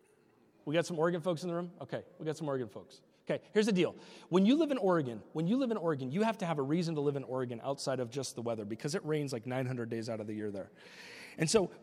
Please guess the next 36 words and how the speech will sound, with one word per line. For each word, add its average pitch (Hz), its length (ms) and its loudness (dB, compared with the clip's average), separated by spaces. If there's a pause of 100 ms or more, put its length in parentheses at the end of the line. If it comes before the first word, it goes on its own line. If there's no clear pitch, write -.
(120)
here's 285 300 6
why 226 180 6
I 208 80 8
live 180 160 6
in 170 80 0
Oregon. 131 440 0
I 226 120 8
live 302 160 2
in 247 60 0
Oregon 165 460 0
because 156 460 -2
of 135 280 -6
these. 127 440 0 (880)
We 214 140 10
grow 202 260 10
these. 151 240 4
These 185 180 2
are 202 60 6
our 185 120 6
tomatoes 147 520 0
in 135 60 -4
our 135 80 0
backyard, 131 520 -2
our 139 80 0
front 143 220 -4
yard. 117 160 -4
We 131 80 2
have 131 80 2
this 127 200 -2
urban 131 260 -2
farm. 123 260 -6
We 131 80 -6
absolutely 139 300 -6
love 120 100 -4
our 110 80 -6
tomatoes. 110 400 -12